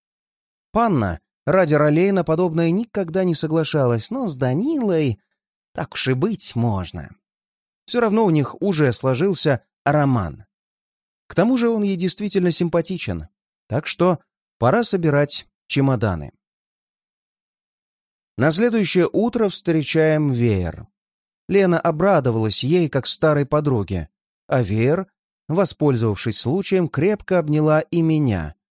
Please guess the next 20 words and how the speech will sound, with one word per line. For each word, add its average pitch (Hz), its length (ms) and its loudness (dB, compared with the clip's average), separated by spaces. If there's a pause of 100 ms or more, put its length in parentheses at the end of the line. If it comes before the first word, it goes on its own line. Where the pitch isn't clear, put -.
(300)
прижавшись 170 600 0
своим 151 380 0
бюстом, 135 520 0
застрахованным, 156 920 0 (320)
если 165 320 2
верить 156 280 2
слухам, 151 460 2
на 165 100 2
миллион 156 440 4
рублей. 110 520 0 (1200)
Она 170 300 4
задержала 139 640 2
руки 160 240 -2
на 127 120 2
моей 143 260 0
шее 139 340 0
чуть 175 240 -6
дольше, 143 380 0
чем 151 200 -2
следовало, 95 600 -2